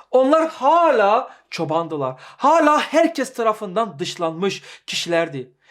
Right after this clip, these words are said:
Hiçbir değişiklik yoktu. Her şey olduğu gibi devam ediyordu. Fakat onların yürekleri değişti.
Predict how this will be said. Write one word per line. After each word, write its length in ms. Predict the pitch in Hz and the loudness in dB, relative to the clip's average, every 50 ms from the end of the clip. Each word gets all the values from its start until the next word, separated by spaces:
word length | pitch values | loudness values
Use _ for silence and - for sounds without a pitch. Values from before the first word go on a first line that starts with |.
| - - _ _ | -20 -20 _ _
Hiçbir 500 | - 330 359 285 - 233 262 269 240 185 | 0 0 0 0 0 -2 -4 -4 -2 -2
değişiklik 560 | 240 233 208 - - 240 - 220 233 226 - | -2 -2 -2 -4 -6 -8 -10 -10 -12 -4 -2
yoktu. 460 | 220 233 - - - - 156 143 - _ _ _ _ _ _ | 0 0 0 -2 -8 -16 -16 -16 -18 _ _ _ _ _ _
Her 200 | - 294 339 359 | 0 2 2 2
şey 220 | - - 320 320 - | 4 2 2 2 2
olduğu 420 | - 285 294 294 254 320 339 330 | 0 -2 -2 0 0 0 0 0
gibi 240 | 214 214 202 269 240 | -2 -6 -8 -4 -4
devam 240 | 277 277 311 339 370 | -2 0 0 -2 -2
ediyordu. 520 | 349 320 285 247 190 151 143 127 135 - _ _ _ _ _ _ _ _ _ _ _ | -4 -6 -6 -6 -6 -8 -10 -14 -18 -20 _ _ _ _ _ _ _ _ _ _ _
Fakat 460 | - 247 254 254 185 180 190 - - _ _ _ _ _ _ _ _ _ _ _ - | -4 -4 -2 0 0 -2 -2 -4 -8 _ _ _ _ _ _ _ _ _ _ _ -14
onların 600 | 151 156 151 151 151 151 156 185 220 233 240 233 _ _ _ _ _ | -12 -12 -10 -8 -6 -6 -2 -2 -2 -2 -4 -6 _ _ _ _ _
yürekleri 640 | 143 131 143 143 139 143 143 - 143 139 143 143 143 | -12 -8 -6 -6 -6 -8 -8 -8 -6 -6 -4 -4 -6
değişti. 500 | 135 127 123 - - - - - _ | -6 -8 -10 -12 -14 -18 -20 -20 _